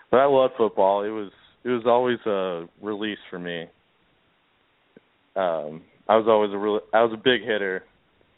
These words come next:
in high school, and a lot of that was contributed to the anger I had inside of me that I would release out on the football field.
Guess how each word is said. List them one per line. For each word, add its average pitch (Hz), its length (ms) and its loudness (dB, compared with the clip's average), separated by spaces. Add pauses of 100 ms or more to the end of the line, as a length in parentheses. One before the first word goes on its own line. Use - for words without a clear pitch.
(220)
in 107 120 -6
high 98 200 0 (100)
school, 95 400 -6 (920)
and 107 220 4
a 101 40 0
lot 117 220 6
of 117 60 0
that 113 80 -2
was 110 140 -10
contributed 107 480 -12
to 110 100 -8
the 101 120 -10
anger 107 300 -10
I 98 80 -8
had 95 180 -8
inside 95 300 -6
of 90 80 -8
me 95 160 -10
that 92 100 -8
I 92 100 -4
would 92 140 -8
release 92 420 -8 (840)
out 98 140 4
on 90 100 2
the 90 100 -6
football 82 400 -2
field. 85 220 -4